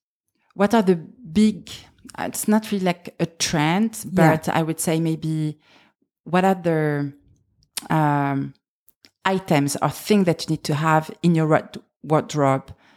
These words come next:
Speaker 1: either for this summer or for just in general, like, in two thousand twenty? What do you think are, like, the
Speaker 2: For this year?
Speaker 1: Yeah, for
Speaker 2: For,
Speaker 1: this year.
Speaker 2: like, for this summer?
Speaker 1: Twenty twenty-two, yeah.
Speaker 2: To get you through the summer?
Speaker 1: Yeah.
Speaker 2: Okay. Um,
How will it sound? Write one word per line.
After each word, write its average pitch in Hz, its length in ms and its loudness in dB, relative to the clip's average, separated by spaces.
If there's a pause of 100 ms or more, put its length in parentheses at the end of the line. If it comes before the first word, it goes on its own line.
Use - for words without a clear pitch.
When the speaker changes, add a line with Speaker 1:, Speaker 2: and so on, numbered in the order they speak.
(280)
Speaker 1:
either 160 180 2
for - 140 -10
this 160 160 -10
summer 175 520 -4
or 156 80 -4
for 143 320 -8
just 147 260 -10
in 147 80 -6
general, 147 240 -2
like, 143 180 -2
in 147 80 -2
two 147 120 -6
thousand 151 320 -2
twenty? - 320 -8
What 151 220 -2
do 151 80 -6
you 156 40 -4
think 156 200 -8
are, 143 100 -2 (140)
like, 147 220 -4
the 139 260 -8 (340)
Speaker 2:
For 196 120 -2
this 180 240 -2
year? - 280 -8
Speaker 1:
Yeah, 185 140 -12
for - 60 -10
Speaker 2:
For, 185 160 6
Speaker 1:
this 165 140 6
year. 160 160 2 (100)
Speaker 2:
like, 165 220 0
for 190 100 2
this 180 180 2
summer? 175 400 2
Speaker 1:
Twenty - 100 -14
twenty-two, - 60 -20
yeah. - 400 -20
Speaker 2:
To 196 80 0
get 190 140 0
you 170 80 -4
through 185 160 2
the 165 60 -4
summer? 170 400 0
Speaker 1:
Yeah. - 140 -16 (340)
Speaker 2:
Okay. 160 480 0
Um, 233 520 2